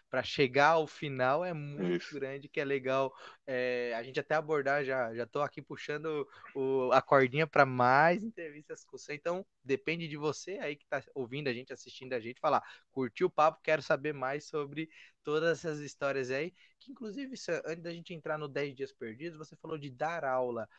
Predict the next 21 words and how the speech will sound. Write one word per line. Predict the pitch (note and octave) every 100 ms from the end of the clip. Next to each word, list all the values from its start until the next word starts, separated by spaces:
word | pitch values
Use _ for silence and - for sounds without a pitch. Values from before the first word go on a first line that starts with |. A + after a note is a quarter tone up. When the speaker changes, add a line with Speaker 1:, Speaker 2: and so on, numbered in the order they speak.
| _ _
Speaker 1:
Você | D3+ D#3 F#3+
dá | F3
aula | E3 D3+ D3+
em |
algum | C#3 B2+
lugar? | A#2 G#2 G#2+ A#2 C#3 D3 C#3+ C3+ -
Co-, | - -
onde, | D3 E3 C#3+ A#2
onde | A#2 C3+ C#3 C3+
Speaker 2:
Hum. | A2
Speaker 1:
você | G#2
está | B2 - - C3 C3
dando | B2+ C3 A#2+
aula, | B2 C#3
se | C3+ C3+
alguém | A#2+ B2
se | - C3
interessar, | - B2 A#2+ - B2+ A#2
aprender | A#2+ B2+ A#2+ B2
um |
pouco | A2+ A#2+